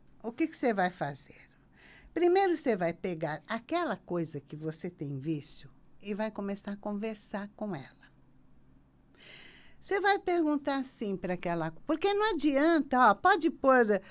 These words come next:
acupuntura na orelha, pode pôr, pode tomar aqueles remédios, pode pôr esparadrapo, pode pôr adesivo, pode pôr.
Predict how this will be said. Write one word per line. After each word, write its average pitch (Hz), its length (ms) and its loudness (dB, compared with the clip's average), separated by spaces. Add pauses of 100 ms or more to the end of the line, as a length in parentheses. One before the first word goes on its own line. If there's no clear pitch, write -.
(200)
acupuntura 214 880 4
na 196 180 4
orelha, 185 540 6
pode 214 360 4
pôr, 208 400 4
pode 220 300 0
tomar 208 360 2
aqueles 185 340 -2
remédios, 185 480 -2
pode 220 220 2
pôr 208 240 0
esparadrapo, 185 880 2
pode 214 320 2
pôr 202 300 2
adesivo, 185 500 2
pode 226 220 0
pôr. - 160 -8